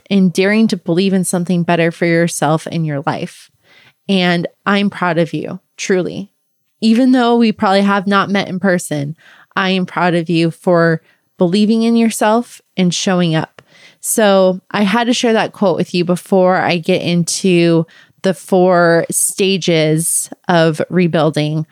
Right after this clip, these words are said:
I just love that. Again, that's by Teddy Roosevelt.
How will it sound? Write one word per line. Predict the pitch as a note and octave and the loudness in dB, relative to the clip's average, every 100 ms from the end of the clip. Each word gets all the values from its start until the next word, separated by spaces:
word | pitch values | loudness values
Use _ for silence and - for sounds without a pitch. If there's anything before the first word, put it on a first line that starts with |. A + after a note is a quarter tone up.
| - - _ | -18 -20 _
I | F3 F3+ | -2 -2
just | D#3+ F3+ F3 - | 0 -2 -2 -4
love | F3 F3 E3 | 0 0 0
that. | E3 D#3+ - | -2 -2 -4
Again, | F3 F3 | -4 -2
that's | E3+ E3 | -2 -2
by | E3 | -4
Teddy | E3 G3 F3 | -2 0 2
Roosevelt. | E3+ D#3+ E3 D#3 D3+ | 2 0 -2 -2 -2